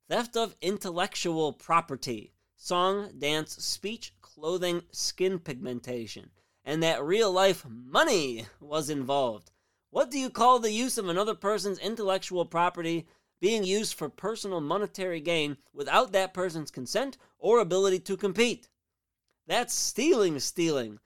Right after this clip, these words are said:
And what I think people are actually upset about is not that people stole steps from each other, but is that they stole steps and then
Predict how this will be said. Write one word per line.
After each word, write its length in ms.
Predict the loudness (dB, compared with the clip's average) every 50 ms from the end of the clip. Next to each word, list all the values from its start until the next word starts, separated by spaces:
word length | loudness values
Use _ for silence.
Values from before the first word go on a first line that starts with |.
| _ _ _ _ -6
And 100 | 0 2
what 140 | 4 6 6
I 140 | 6 4 4
think 240 | 2 -2 -4 -4
people 240 | -6 -6 -4 0 2
are 120 | 2 2 2
actually 460 | 2 0 0 0 -2 -2 -2 -2 -2
upset 320 | -2 -4 -4 -2 -2 -2
about 380 | 0 0 -2 -2 -2 -4 -8 _ _ _ _ _ _ _ _ _ _ _
is 160 | -8 -6 -4
not 280 | -2 0 0 0 2 4
that 160 | 4 4 4
people 260 | 2 -2 -4 -4 -6
stole 300 | -6 -2 2 2 2 2
steps 340 | 0 -2 -2 -2 -2 -2 -4
from 160 | -6 -6 -6
each 160 | -6 -6 -4 -2
other, 320 | -2 0 0 -2 -4 -6 -10 _ _ _ _ _ 0
but 160 | 0 2 2
is 480 | 2 0 0 0 -2 -2 -4 -6 -8 _ _ _ _ _ _ _ _ _ _ _ _ 0
that 220 | 2 2 2 2
they 120 | 0 0
stole 260 | 0 0 0 0 0 0
steps 580 | -2 -2 0 0 0 0 0 -4 -12 -12 -12 _ _ _ _ _ -10
and 180 | -8 -4 -2
then 360 | 0 0 0 0 -2 -4 -6